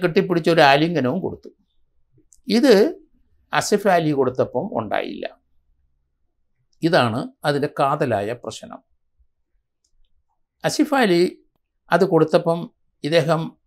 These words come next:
മുഖത്ത് പോലും നോക്കാതെ മൈൻഡ് ചെയ്യാതെ വന്നപ്പോൾ ആസിഫ് അലി മടങ്ങി ഇരിപ്പിടത്തിലേക്ക്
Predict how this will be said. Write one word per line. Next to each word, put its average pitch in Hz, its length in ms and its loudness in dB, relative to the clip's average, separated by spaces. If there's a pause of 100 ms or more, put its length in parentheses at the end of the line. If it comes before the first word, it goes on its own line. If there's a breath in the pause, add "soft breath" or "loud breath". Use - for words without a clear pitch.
(760)
മുഖത്ത് 156 300 4
പോലും 196 260 4
നോക്കാതെ 151 340 4 (120)
മൈൻഡ് 147 280 -2
ചെയ്യാതെ 147 280 -2
വന്നപ്പോൾ 127 300 -4
ആസിഫ് 127 320 -6
അലി 123 220 -2
മടങ്ങി 101 300 -6 (400)
ഇരിപ്പിടത്തിലേക്ക് 113 760 -4